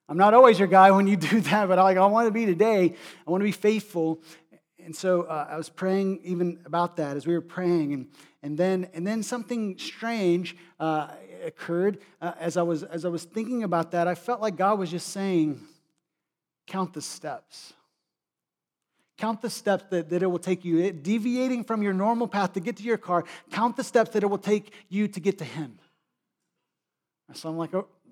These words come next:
God, if you want me to count the steps, I can, I can count." You know, I'm not, I'm not a, you know, physics major, you know, physics, but I, I can count. So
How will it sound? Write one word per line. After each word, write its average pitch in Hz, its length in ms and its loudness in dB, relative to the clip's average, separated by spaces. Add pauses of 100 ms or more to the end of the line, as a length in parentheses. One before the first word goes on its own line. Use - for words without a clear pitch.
(160)
God, 170 200 -2
if 208 120 -6
you 190 80 -2
want 220 100 -2
me 220 60 -2
to - 80 -6
count 208 160 -2
the 180 60 -14
steps, 202 340 2
I 175 60 -2
can, 151 240 -10
I 160 100 -8
can 175 140 -8
count." 151 380 -8
You 127 60 -20
know, 139 120 -6
I'm 156 160 -4
not, 170 260 -4 (220)
I'm 143 140 -12
not 160 160 -2
a, 156 160 -6
you 147 100 -6
know, 143 80 -6
physics 160 480 -8
major, 165 640 -8
you 156 80 -6
know, 156 120 -6
physics, 147 360 -12 (600)
but 156 100 -4
I, 160 140 -4 (440)
I 143 60 -12
can 185 160 -10
count. 147 320 -8
So 147 200 -8